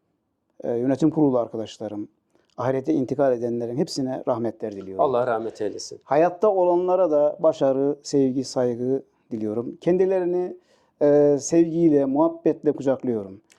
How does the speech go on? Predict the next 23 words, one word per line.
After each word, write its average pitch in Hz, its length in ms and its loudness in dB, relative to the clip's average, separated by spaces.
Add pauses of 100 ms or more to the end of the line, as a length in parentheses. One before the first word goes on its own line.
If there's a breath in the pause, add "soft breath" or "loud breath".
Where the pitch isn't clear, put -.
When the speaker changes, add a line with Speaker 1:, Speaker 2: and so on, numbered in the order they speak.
(160 soft breath)
Speaker 1:
Bu 214 140 4
arada, 175 500 2
Speaker 2:
Evet. 107 220 -8
Speaker 1:
yani 156 220 4
dediğimiz 165 460 4
gibi 139 360 2 (360 soft breath)
bugüne 180 320 2
kadar, 170 320 2 (300)
e, - 20 2 (400)
derneğimizin 160 460 4
yaşamasında 151 520 2
emeğe 156 220 6
geçen 139 400 0
arkadaşlarımıza, 120 1000 -2 (440 soft breath)
e, 135 400 4 (420)
hepsine 131 440 0
teşekkür 139 380 0
ettik. 147 340 0 (120)
Bir 185 80 -2
de 175 280 2 (400 soft breath)
yeni 170 220 4
yönetimdeki, 143 960 2 (360)
e, - 40 0